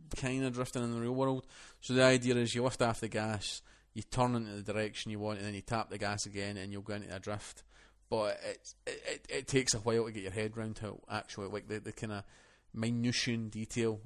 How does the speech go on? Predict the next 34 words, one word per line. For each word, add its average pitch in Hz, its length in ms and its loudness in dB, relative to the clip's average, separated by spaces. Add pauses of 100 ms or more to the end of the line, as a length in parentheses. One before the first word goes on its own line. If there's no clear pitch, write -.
(120)
and 110 200 -6
the 101 60 -6
kinda 101 200 -4
movements 104 560 -4
you 117 60 -6
need 110 80 -8
to 113 60 -6
make 110 200 -6
and 113 80 -10
stuff. - 320 -8 (560)
Um, 98 720 -6 (340)
I 104 100 -2
don't 113 200 -4
know 110 340 -2
if 110 140 -6
it's 110 120 -8
worth 113 280 -2
it, - 120 -2
because 113 240 -2
obviously 110 360 -2
it's - 260 -8
only 113 280 -4
gonna 107 160 -4
be 104 140 -8
this 104 200 -4
game 104 260 -4
that's 104 160 -10
got 107 220 -8
that 101 240 -4
system 113 560 -6
in 113 120 -4
it, 113 120 -8
you 107 120 -8
know. 110 160 -6